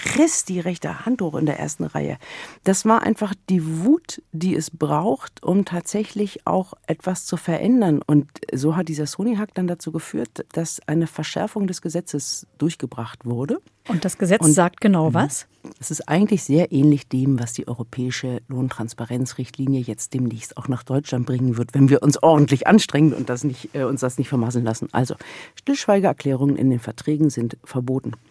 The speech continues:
Speaker 1: Frauen dürfen im Bewerbungsgespräch nicht mehr nach ihrem bisherigen Gehalt, also oder aktuellen Gehalt gefragt werden. Die Beweislast geht auf den Arbeitgeber über. Das heißt, der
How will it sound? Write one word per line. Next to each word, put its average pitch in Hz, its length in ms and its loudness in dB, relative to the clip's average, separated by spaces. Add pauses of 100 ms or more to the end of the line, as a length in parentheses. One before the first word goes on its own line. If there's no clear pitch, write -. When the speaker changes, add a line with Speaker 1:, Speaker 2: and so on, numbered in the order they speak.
(180)
Speaker 1:
Frauen 196 520 2
dürfen 156 360 2
im 127 180 2
Bewerbungsgespräch 131 840 -2
nicht 156 360 2
mehr 196 100 2
nach 151 240 4
ihrem 151 400 2
bisherigen 170 640 0
Gehalt, 156 480 0
also - 140 -10
oder 117 260 -4
aktuellen 147 560 2
Gehalt 117 380 -6
gefragt 117 440 -10
werden. 127 300 0 (540)
Die 143 80 -2
Beweislast 135 680 -2
geht - 280 -8
auf 123 100 -10
den - 160 -8
Arbeitgeber 120 540 -4
über. 123 200 -6
Das 117 200 -8
heißt, 120 180 -10
der 123 140 -8